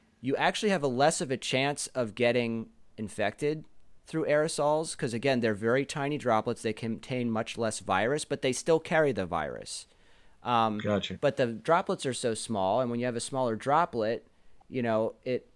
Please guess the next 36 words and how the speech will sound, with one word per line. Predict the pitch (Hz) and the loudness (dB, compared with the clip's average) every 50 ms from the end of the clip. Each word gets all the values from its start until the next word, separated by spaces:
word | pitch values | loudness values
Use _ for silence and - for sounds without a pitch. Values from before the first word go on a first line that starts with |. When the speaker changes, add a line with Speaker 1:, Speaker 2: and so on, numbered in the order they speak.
| - - | -20 -16
Speaker 1:
has | - - 135 143 135 113 | -8 -2 0 0 2 2
a, | 127 117 110 107 104 - - - _ - - - - - - | 2 2 2 2 0 -2 -8 -16 _ -20 -20 -20 -20 -10 -4
a | - 117 | -2 0
lighter | 113 120 131 139 131 127 117 | 2 4 4 4 4 4 2
weight, | 107 107 127 156 175 165 - | 4 4 4 4 4 2 0
essentially, | 120 107 - - 113 101 98 - - 104 95 95 107 120 127 - - _ - | -4 -4 -2 -2 -2 -2 -2 -6 -6 -4 -4 -2 -2 -2 -2 -4 -6 _ -6
and | 113 117 117 113 110 104 107 107 - - - - - | -4 -2 0 0 0 -2 -4 -6 -10 -16 -20 -12 -6
the | 104 117 | -4 -4
gravitational | 98 - 123 127 131 135 127 131 117 - - 135 131 120 - - 120 107 101 | -2 4 6 8 8 8 6 4 -2 -2 -2 -2 -2 -2 -2 -4 -2 -4 -4
pull | - - - 135 135 135 117 92 98 113 117 - - - - - - - _ _ - - | -6 -4 -2 0 2 2 2 2 2 -2 -4 -8 -18 -20 -20 -20 -20 -20 _ _ -10 -2
that | - 117 110 | 0 0 2
it | 107 - | 0 -2
feels | - - 127 127 120 120 110 | -2 -2 0 2 2 0 -2
from | - 117 110 104 | -2 -4 -4 -4
its | 92 - | -6 -4
weight | - 123 156 170 147 123 131 143 - - - | 0 2 4 6 6 4 4 2 -2 -4 -4
is | 120 123 117 101 123 | -2 -2 -2 0 2
less. | 135 170 160 110 76 80 - | 4 4 4 4 2 0 -4
So | - - 131 127 117 113 110 | -4 0 2 4 4 4 4
there's | 110 123 117 110 | 4 2 2 2
more | 123 131 135 127 | 0 0 0 0
air | - 151 151 | 2 2 2
resistance. | 147 139 104 98 98 90 - - 82 57 - - - - - - - - - - - _ _ - - - | 0 0 -2 -4 -6 -6 -8 -10 -10 -12 -12 -12 -14 -14 -14 -18 -20 -20 -20 -20 -20 _ _ -20 -20 -8
So | - - 123 | -2 0 2
they | 117 120 120 | 4 4 6
remain | 123 123 123 131 135 127 | 4 4 4 2 0 -2
Speaker 2:
Wow. | |
Speaker 1:
suspended | - - 110 107 120 135 135 131 123 120 110 95 | -4 -4 0 2 4 4 4 4 2 0 -2 -4
for | - 113 107 104 | -2 -2 0 0
a, | 95 92 87 - - - | 0 0 -2 -4 -6 -8
a, | 110 - - | -10 -8 -6
a | 110 | -4
longer | 104 107 110 110 110 104 101 | -4 -4 -4 -4 -4 -4 -6
period | 92 - 110 107 101 101 92 | -6 -4 -4 -4 -2 -2 -4
of | 85 - | -6 -6
time. | - 95 87 76 60 53 55 - - | -6 -6 -6 -6 -8 -10 -14 -18 -20